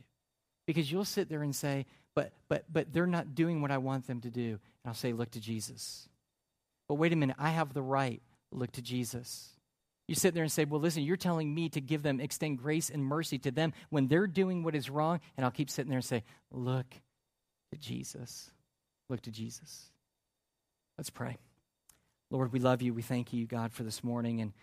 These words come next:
thank you for the opportunity to preach your word. God, I know that there's a lot here this morning. God, we just pray in the name of Jesus that, Lord, you would take, and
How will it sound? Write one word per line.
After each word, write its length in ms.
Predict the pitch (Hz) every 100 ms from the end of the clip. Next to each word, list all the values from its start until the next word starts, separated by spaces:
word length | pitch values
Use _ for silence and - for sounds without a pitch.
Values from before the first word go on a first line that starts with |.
| _ 147
thank 100 | 139
you 80 |
for 100 | 127
the 140 | 120 113
opportunity 540 | 110 117 - 110 107
to 60 | 104
preach 260 | 117 107
your 100 | 113
word. 360 | 104 107 110 113 _ _ _ _ _ _ _ _ _ _ _ _ _
God, 100 | -
I 80 | 123
know 200 | 127 123
that 140 | 120 117
there's 180 | 117
a 60 | 113
lot 320 | 110 113 113
here 480 | 113 - 127 123 120
this 260 | 120 - 123
morning. 460 | 113 110 110 104 - _ _ _ _ _ _ _ -
God, 140 | 135
we 80 | 139
just 220 | 135 120
pray 220 | - 131 120
in 80 |
the 80 | 113
name 180 | 113 113
of 120 | 107
Jesus 560 | 117 110 107 110 110 -
that, 240 | 113 117 - _ _ _ _
Lord, 180 | 123 127
you 160 | 117 131
would 120 | 113
take, 340 | - 113 104
and 140 | 107